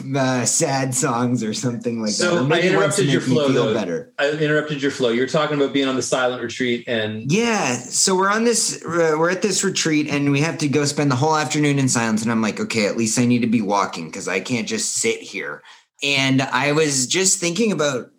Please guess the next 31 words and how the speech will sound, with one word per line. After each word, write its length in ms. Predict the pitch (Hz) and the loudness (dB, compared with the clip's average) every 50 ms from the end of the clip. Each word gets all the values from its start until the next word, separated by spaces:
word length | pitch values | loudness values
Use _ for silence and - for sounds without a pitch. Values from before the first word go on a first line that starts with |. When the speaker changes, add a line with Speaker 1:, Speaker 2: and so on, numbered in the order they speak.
| _ _ _ | _ _ _
Speaker 1:
some 640 | - - - 165 160 160 156 147 147 143 127 117 - | -6 -2 0 0 2 2 0 0 0 -2 -4 -6 -8
stuff 380 | - - - 160 170 175 151 147 | -8 -4 -2 0 0 0 0 0
like, 240 | 135 113 110 110 120 | 0 0 0 0 0
oh, 460 | 139 165 175 151 127 110 104 95 95 - - - - _ _ _ | 2 2 2 2 2 2 0 -2 -4 -10 -18 -20 -20 _ _ _
some 240 | - 143 147 139 | 0 0 2 2
things 240 | 131 160 156 151 147 | 2 0 0 0 0
in 80 | 160 160 | 0 0
my 100 | 156 156 | 2 2
life 280 | 156 160 160 160 151 | 2 2 2 2 2
that 120 | 156 170 160 | 0 0 2
maybe 460 | 160 160 165 165 175 170 170 160 147 | 0 0 0 2 2 2 2 0 0
hadn't 340 | 127 123 165 175 185 185 139 | -2 -2 -2 0 0 0 0
come 200 | 147 180 170 156 | 0 0 0 0
to 60 | 160 | -2
pass 360 | - 165 165 151 151 143 - | -2 -2 -2 -2 -2 0 0
that 100 | 165 156 | 2 2
I 80 | 156 156 | 2 2
would 140 | 160 160 170 | 2 0 -2
like, 440 | 190 196 190 180 170 143 127 - | -2 0 2 2 2 0 0 -2
or 280 | 143 131 127 120 110 - - - - - - - _ _ _ _ _ - 127 | 0 0 2 0 0 -2 -8 -16 -18 -18 -20 -20 _ _ _ _ _ -20 -16
maybe 520 | 131 135 151 156 160 160 170 160 151 135 127 | -6 -4 -2 -2 0 0 0 0 -2 -2 -6
questioning 600 | - - 170 165 160 - - 170 170 170 170 160 | -4 -2 0 0 2 0 0 0 0 0 0 2
some 240 | 139 - 175 160 165 | 0 0 0 0 0
of 120 | 160 147 | -2 0
the 80 | 147 165 | 0 0
ways 300 | 156 156 160 156 139 135 | 2 2 2 0 0 2
that, 320 | 165 160 151 143 123 123 | 2 2 2 0 -2 -2
that 160 | 139 147 131 - | -2 -2 0 0
God 240 | 156 156 165 160 156 | 0 0 0 0 0
worked 400 | 175 202 202 190 160 - - 156 | 0 0 0 0 -2 -2 -4 -2
and 400 | 143 135 131 127 123 120 - | 0 2 2 2 2 0 -2